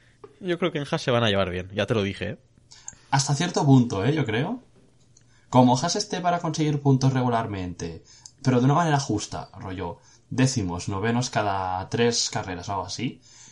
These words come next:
Speaker 2: y los dos pilotos estén por ahí, ya te digo yo que van a querer quedar por delante del otro.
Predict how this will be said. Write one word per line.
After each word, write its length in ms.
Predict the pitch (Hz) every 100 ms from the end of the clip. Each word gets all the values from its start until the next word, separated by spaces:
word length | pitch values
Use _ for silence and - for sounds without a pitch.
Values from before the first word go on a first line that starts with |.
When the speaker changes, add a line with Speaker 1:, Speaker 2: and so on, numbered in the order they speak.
| - -
Speaker 2:
y 80 | 127
los 140 | 113
dos 120 | 117 131
pilotos 340 | 160 123 101
estén 240 | 107 104 104
por 140 | 143
ahí, 260 | 98 113 117
ya 140 | 113
te 100 | 139
digo 220 | 123 95
yo 240 | 90 107 135
que 120 | 107
van 140 | 98
a 80 | 120
querer 420 | 120 95 117 156 -
quedar 280 | 131 101 131
por 140 | 113
delante 260 | 95 95 101
del 80 |
otro. 280 | 82 - -